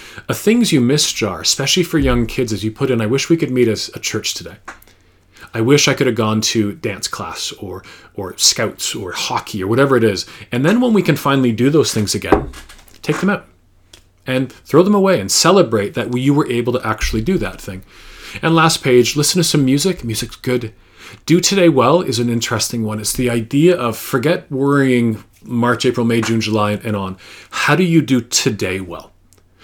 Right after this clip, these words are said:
How will you exercise today? How will you make sure you do your finances well today? How will you make sure you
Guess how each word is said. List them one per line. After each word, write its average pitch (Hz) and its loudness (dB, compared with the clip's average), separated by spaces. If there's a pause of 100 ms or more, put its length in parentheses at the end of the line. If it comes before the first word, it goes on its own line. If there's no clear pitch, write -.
(160)
How 139 4
will 165 10
you 156 6
exercise 107 -6
today? - -14 (140)
How 123 0
will 135 4
you 143 4
make 135 0
sure 135 0
you 117 0
do 120 0
your 113 2
finances 104 -6
well 90 -10
today? - -16
How - -2
will 135 2
you 143 4
make 139 0
sure 135 0
you 117 2